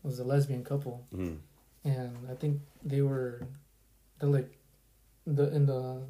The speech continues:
Speaker 1: the head, head, um, things.
Speaker 2: Uh-huh.
Speaker 1: And I guess, like, when they die,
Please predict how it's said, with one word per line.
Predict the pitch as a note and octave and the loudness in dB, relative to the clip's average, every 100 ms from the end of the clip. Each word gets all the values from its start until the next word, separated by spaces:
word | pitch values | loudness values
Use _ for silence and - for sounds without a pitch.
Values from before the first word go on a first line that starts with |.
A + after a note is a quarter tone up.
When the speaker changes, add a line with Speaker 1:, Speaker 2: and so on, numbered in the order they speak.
| - | -10
Speaker 1:
the | C#3+ B2+ - | -6 -6 2
head, | C#3+ C#3+ - - - | 2 2 -4 -18 -4
head, | C#3+ C#3+ | -4 -2
um, | C3+ B2 A#2 A#2+ - | -4 -4 -10 -14 -4
things. | C3+ B2 - - | -4 -4 -12 -8
Speaker 2:
Uh-huh. | F#2 F2 D2+ - _ _ _ _ _ | -2 -2 -4 -12 _ _ _ _ _
Speaker 1:
And | C#3+ | 4
I | C#3+ | 6
guess, | D3+ E3 | 6 4
like, | C#3+ | 0
when | D#3 C#3 | 2 2
they | C#3 | 2
die, | C3+ B2+ C3+ D3+ E3+ | 2 0 2 0 -2